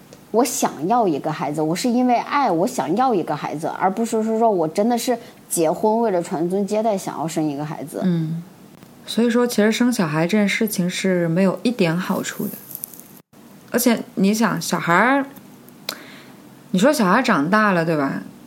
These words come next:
Speaker 2: 在一个我们现在大部分这种家庭的环境里面成长起来之后，他如果有出息了，他是一定会离开你的。你肯定是离开父母的小孩才有出息嘛，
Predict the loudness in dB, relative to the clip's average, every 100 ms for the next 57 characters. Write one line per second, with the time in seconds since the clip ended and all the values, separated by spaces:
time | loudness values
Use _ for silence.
0 | -20 -6 0 2 2 0 0 2 2 2
1 | 2 0 -4 -8 -18 -20 -20 -20 -20 -20
2 | -20 -18 -18 -20 -20 -12 -4 -2 0 -2
3 | 2 2 4 2 2 0 0 0 -2 0
4 | 0 0 -2 -2 -2 -2 -2 -4 -6 -8
5 | -2 0 2 0 -2 -2 -2 -2 0 0
6 | 0 -2 -4 -2 -2 -4 -6 -8 -6 -6
7 | -4 -2 -2 -4 -18 -20 -20 -20 -20 -20
8 | -20 -20 -20 -12 0 2 4 4 2 -2
9 | 0 2 2 0 -4 -8 -14 -20 -20 -20
10 | -20 -20 -20 -10 -4 -2 0 0 2 2
11 | 2 2 2 -2 -4 -4 -6 -8 -14 -18
12 | -20 -20 -20 -20 -20 -20 -20 -6 2 2
13 | 6 4 4 4 2 4 2 2 2 2
14 | 2 2 4 2 4 2 2 0 2 2
15 | 2 0